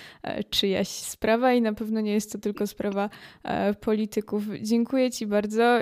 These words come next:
i, e, na bieżąco bądźcie z informacjami i naszymi, i Ruchu Solidarności Klimatycznej, i wszystko w social mediach.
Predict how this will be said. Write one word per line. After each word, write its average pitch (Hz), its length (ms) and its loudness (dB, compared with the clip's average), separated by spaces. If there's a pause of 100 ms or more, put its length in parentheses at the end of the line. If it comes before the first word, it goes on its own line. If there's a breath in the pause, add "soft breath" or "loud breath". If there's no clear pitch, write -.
i, 208 520 -4
e, 202 460 -4 (320)
na 247 140 4
bieżąco 233 680 4 (440 loud breath)
bądźcie 208 540 0
z 202 420 0
informacjami 220 840 0
i 240 40 2
naszymi, 233 540 2
i 220 60 2
Ruchu 220 260 -2
Solidarności 208 680 -2
Klimatycznej, 196 680 -6
i - 20 -4
wszystko - 340 -12
w - 60 -10
social 190 400 -8
mediach. 202 380 -2